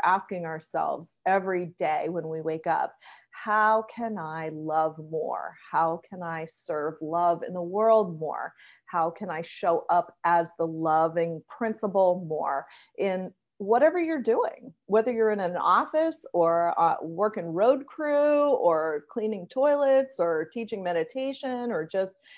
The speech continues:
you know, being on a Zoom call with your buddies." Like, I, it really doesn't matter what you do in the world physically.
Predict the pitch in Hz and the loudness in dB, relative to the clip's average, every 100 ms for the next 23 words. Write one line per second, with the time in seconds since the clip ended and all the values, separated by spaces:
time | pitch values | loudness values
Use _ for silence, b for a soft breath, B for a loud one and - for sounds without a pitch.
0 | B B - 208 175 170 220 240 247 233 | B B -6 -2 0 0 0 0 -2 -2
1 | 180 175 240 302 294 269 220 233 254 220 | -4 0 0 0 -2 2 6 6 4 2
2 | 220 208 214 214 208 240 320 175 170 - | 0 -2 0 0 2 2 2 0 -4 -2
3 | 190 185 B B B 233 - - - 262 | -2 -2 B B B 2 2 -2 -2 -2
4 | 294 349 440 381 277 254 269 349 214 180 | 2 4 6 6 4 6 6 6 4 0
5 | 180 185 277 320 - 196 190 160 175 208 | -2 4 4 4 -4 -10 -10 -12 -8 -4
6 | 277 190 160 151 151 147 - - 226 302 | -2 -2 -4 -4 -6 -6 -10 -2 0 0
7 | 220 196 143 123 - | -2 -4 -6 -8 -10